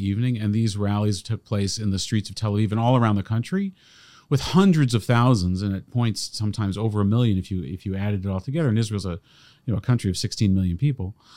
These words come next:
Um, the, uh, these rallies were taking place for, for the better part of a year. Um, and what's interesting about them is they were, talk about allyship. So you had, um, or some Orthodox Jews, you certainly had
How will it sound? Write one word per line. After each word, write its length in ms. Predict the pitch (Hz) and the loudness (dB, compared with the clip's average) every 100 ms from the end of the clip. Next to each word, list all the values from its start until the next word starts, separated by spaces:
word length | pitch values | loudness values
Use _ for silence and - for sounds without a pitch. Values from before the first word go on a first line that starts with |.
| - - | -20 -4
Um, 400 | 135 120 110 104 - _ _ _ | 2 4 4 0 -6 _ _ _
the, 400 | - 131 117 - | -10 -4 -2 -2
uh, 180 | 120 113 120 | -4 -6 0
these 260 | 135 143 | 2 4
rallies 240 | 135 127 113 | 6 6 4
were 60 | |
taking 200 | 117 110 | 2 2
place 180 | 110 117 | 2 0
for, 320 | - 107 98 | 0 -2 -2
for 100 | 110 | -2
the 60 | 104 | 0
better 180 | 110 107 | 0 2
part 160 | 113 | 0
of 80 | 90 | 2
a 40 | |
year. 420 | 95 151 110 - - _ _ _ _ - | 2 2 2 -2 -14 _ _ _ _ 0
Um, 400 | 110 104 101 - - | 2 4 2 -2 0
and 260 | 135 131 | 4 4
what's 260 | 139 135 160 | 2 0 2
interesting 440 | 196 220 214 156 | 0 2 0 2
about 280 | 120 113 110 | 2 2 0
them 120 | 123 | 0
is 200 | 117 104 | 0 0
they 200 | 123 151 | 2 2
were, 560 | 165 127 123 120 117 - - | 2 2 2 0 -4 -10 -10
talk 160 | 135 123 | -4 -2
about 120 | 107 | -2
allyship. 800 | 120 160 185 101 98 - 98 - _ _ _ _ | 0 0 0 0 -2 -4 -6 -8 _ _ _ _
So 300 | - 135 123 | 0 2 4
you 200 | 117 156 | 4 4
had, 440 | 156 143 127 120 - | 4 4 2 0 -6
um, 420 | 123 107 98 76 - _ _ _ _ _ _ _ _ | -2 0 0 -4 -10 _ _ _ _ _ _ _ _
or 160 | 143 139 | -2 0
some 240 | 139 190 | 2 4
Orthodox 460 | 135 127 127 120 - | 4 4 2 0 -2
Jews, 340 | 135 160 151 | 0 0 0
you 60 | 120 | -2
certainly 340 | - 151 135 120 | -2 -2 2 2
had 300 | 117 104 | 2 0